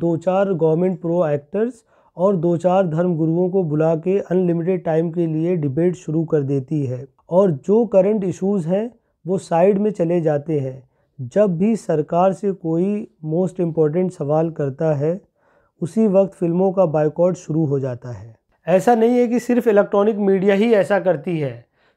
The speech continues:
सोशल मीडिया पर भी ऐसे बहुत सारे बायस्ड लोग हैं, जैसे ये भाई साहब। ये आदमी अपने आप को सच न्यूज़ का पत्रकार बताता है, हर बात में हिंदू मुस्लिम करता है, नफरत फैलाता है।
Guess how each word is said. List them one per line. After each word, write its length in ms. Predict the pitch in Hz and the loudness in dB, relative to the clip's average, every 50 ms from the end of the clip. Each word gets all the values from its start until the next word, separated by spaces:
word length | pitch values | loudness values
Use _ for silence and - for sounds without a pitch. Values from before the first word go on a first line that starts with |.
| _ - - | _ -6 -4
सोशल 300 | 175 180 170 233 240 226 | -4 2 4 4 4 4
मीडिया 300 | 214 214 202 214 233 220 | 2 2 2 4 2 2
पर 160 | 202 226 220 | 2 2 0
भी 140 | 208 233 226 | 2 2 2
ऐसे 220 | 208 202 202 233 | 2 2 0 -2
बहुत 320 | 202 165 165 143 214 220 214 | -2 -2 -2 -2 -2 -2 0
सारे 260 | - 208 202 214 202 | 0 2 2 0 0
बायस्ड 460 | 165 156 165 170 180 208 190 151 170 | 0 0 2 2 2 0 -2 -4 -4
लोग 260 | 170 170 170 156 151 | -2 -2 -2 0 -2
हैं, 240 | 180 214 247 247 _ _ _ _ _ _ 147 | -4 -4 -4 -8 _ _ _ _ _ _ -10
जैसे 440 | 135 147 175 180 185 - - 240 220 | 0 2 4 4 4 2 0 0 0
ये 200 | 175 170 202 202 | 2 4 4 4
भाई 220 | 160 160 143 139 | 4 4 2 0
साहब। 220 | 139 - 139 117 110 - _ _ _ | 0 -4 -6 -8 -8 -12 _ _ _
ये 160 | 135 143 208 262 | 0 4 6 8
आदमी 340 | 262 254 254 220 233 269 | 8 8 6 4 2 0
अपने 260 | 262 247 214 240 254 254 | 0 -2 0 -2 0 0
आप 200 | 240 240 233 240 | 0 0 -2 -2
को 120 | 262 269 | -4 -4
सच 240 | 240 - 240 226 - 233 | -2 -2 -4 -4 -2 -4
न्यूज़ 200 | 226 233 208 - | -4 -4 -2 -2
का 120 | - 233 | -2 -2
पत्रकार 540 | 196 - 196 165 180 180 170 196 196 208 208 | 0 0 -2 0 -2 0 2 4 4 4 4
बताता 420 | 196 185 180 170 160 147 165 156 | 2 0 0 0 0 0 -2 -2
है, 280 | 147 165 202 240 - _ _ _ _ _ _ _ _ _ | -2 -2 -4 -6 -8 _ _ _ _ _ _ _ _ _
हर 180 | - 233 262 262 | 4 4 4 6
बात 320 | 196 220 220 233 220 214 | 6 6 6 6 6 4
में 100 | 247 240 | 2 2
हिंदू 300 | 196 170 196 202 208 233 | 2 0 0 0 0 0
मुस्लिम 340 | 214 202 196 - 202 208 202 | 0 -2 0 0 -2 0 0
करता 340 | 180 180 165 143 - 156 139 | 0 -2 -2 -2 -4 -6 -6
है, 260 | 127 131 123 123 - _ _ _ _ _ _ _ _ - | -6 -8 -10 -14 -18 _ _ _ _ _ _ _ _ -10
नफरत 460 | 147 151 170 185 180 - 226 233 220 | -4 -2 0 0 2 2 2 2 2
फैलाता 480 | 175 196 196 175 175 170 170 170 180 170 | 2 2 4 4 4 4 2 2 2 2
है। 280 | 165 185 214 247 - | 2 0 -2 -4 -8